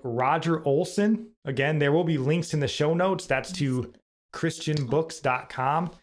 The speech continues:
where you can find this book. <clears throat> And, um, I will just mention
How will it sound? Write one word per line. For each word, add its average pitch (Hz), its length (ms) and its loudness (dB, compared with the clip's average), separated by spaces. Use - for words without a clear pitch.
where 123 120 -6
you 131 120 -4
can 123 160 -6
find 131 420 -2
this 160 160 -2
book. 185 340 -2
<clears throat> 226 40 -6
And, 123 440 -4
um, 117 460 -2
I 131 80 -4
will 175 220 0
just 151 240 -4
mention 131 560 -2